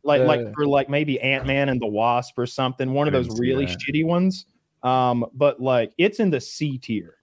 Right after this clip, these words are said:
Speaker 1: There are A tier fucking, like, like Avengers, um, Endgame, um, and the
Speaker 3: Sure.
Speaker 1: Infinity War, like, like, um,
Speaker 3: Mm-hmm.
Speaker 1: two movies. Those are good movies. And in the scope of all movies.
Speaker 3: In the
Speaker 1: Like,
Speaker 3: first
Speaker 1: like,
Speaker 3: half
Speaker 1: like
Speaker 3: of Endgame, I forget the name of it, but I put it with it.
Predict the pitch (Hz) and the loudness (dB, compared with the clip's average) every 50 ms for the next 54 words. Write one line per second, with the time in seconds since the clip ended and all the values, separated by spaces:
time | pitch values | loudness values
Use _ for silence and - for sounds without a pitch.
0 | _ _ 127 123 196 247 - 214 208 220 214 185 139 110 - _ _ _ _ 151 | _ _ 0 4 4 4 4 4 4 4 4 2 2 -2 -6 _ _ _ _ -2
1 | 180 202 208 196 196 - 190 185 165 170 170 165 160 151 - - - 147 147 - | 0 0 0 -2 -4 -2 0 0 2 2 2 2 0 -2 -2 -2 -4 -4 -2 -2
2 | 156 139 131 - - 127 123 - 131 131 127 120 127 123 135 156 180 180 196 185 | -2 -4 -2 -2 -4 -4 -4 -2 -2 -2 -2 -2 -2 -2 -2 -2 0 0 0 0
3 | 180 160 - - 123 123 120 120 117 110 110 104 _ - 131 127 120 120 117 107 | 0 -2 -4 -2 0 2 2 2 2 0 -2 -6 _ -6 -4 -4 -4 -2 -4 -4
4 | 107 101 95 98 98 - _ - 113 110 110 107 107 - 123 123 127 135 135 98 | -4 -4 -6 -8 -10 -12 _ -6 -4 -2 -2 -2 -2 -2 -2 0 0 0 0 0
5 | 95 87 82 - 87 - 117 - - 123 123 120 120 117 107 104 - 110 117 117 | 0 0 -2 -2 -2 -4 -4 -2 -2 -2 -2 0 0 0 0 -2 -2 -2 -2 -2
6 | 104 120 120 117 110 - _ - 120 113 110 110 110 107 95 98 98 104 113 120 | 0 0 0 0 -2 -2 _ -2 0 2 2 2 0 0 -2 -2 -2 -2 -4 -6
7 | 113 - _ - - 135 127 127 120 113 107 104 - _ _ _ _ _ _ _ | -8 -12 _ -8 -4 -2 0 0 0 0 -2 -4 -8 _ _ _ _ _ _ _
8 | _ _ _ _ _ - 196 233 208 214 170 123 - _ _ - - 120 120 117 | _ _ _ _ _ 0 0 2 2 0 -2 -4 -6 _ _ -8 -4 -2 -2 0
9 | 110 104 - - _ _ _ - 120 123 120 113 101 101 104 - - 202 226 226 | -2 -4 -6 -10 _ _ _ -4 -2 -2 -2 -2 -4 -6 -6 -2 0 0 0 0
10 | 220 - _ _ _ _ _ 185 202 202 185 185 - - 214 202 196 196 165 165 | -4 -12 _ _ _ _ _ 2 2 2 2 0 0 2 2 2 4 4 4 6
11 | 160 156 147 131 123 117 107 101 101 90 - 139 143 139 139 131 202 208 147 135 | 6 6 4 2 0 -2 -4 -6 -8 -8 -4 -2 0 2 4 4 4 4 2 2
12 | 139 151 143 139 127 117 123 117 110 104 107 101 92 98 98 - 123 123 139 135 | 2 2 2 2 2 2 2 0 2 0 0 0 0 0 -2 -2 -2 -4 -2 -2
13 | - 104 101 98 90 87 78 80 - - 90 95 92 - 127 110 107 - 101 95 | -2 -2 0 0 0 -2 -4 -6 -6 -4 -2 -2 -2 -2 -2 -2 -2 -2 -2 -4
14 | 92 - - 76 - | -4 -4 -6 -10 -10